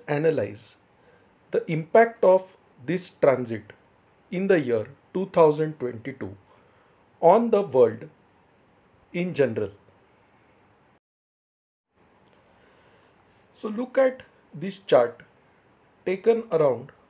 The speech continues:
mid of April two thousand twenty-two, and you can see that Rahu,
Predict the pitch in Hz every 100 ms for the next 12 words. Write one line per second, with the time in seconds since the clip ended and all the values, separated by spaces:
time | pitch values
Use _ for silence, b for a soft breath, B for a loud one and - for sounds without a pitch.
0 | _ _ _ _ _ _ _ _ _ _
1 | _ - 151 202 220 220 - 156 151 160
2 | 127 - _ _ 180 175 - 175 160 175
3 | 170 143 123 139 127 98 _ _ _ _
4 | _ _ _ _ _ b b b b b
5 | - 156 185 202 - _ - 190 220 220
6 | - 254 190 117 117 - _ _ _ _
7 | _ _ - 151 147 240 247